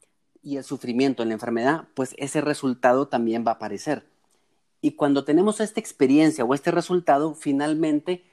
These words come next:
lo que vamos a recordar con, con tiempo posterior es el sentimiento.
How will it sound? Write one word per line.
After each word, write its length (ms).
lo 280
que 80
vamos 320
a 20
recordar 640
con, 360
con 220
tiempo 720
posterior 680
es 180
el 120
sentimiento. 760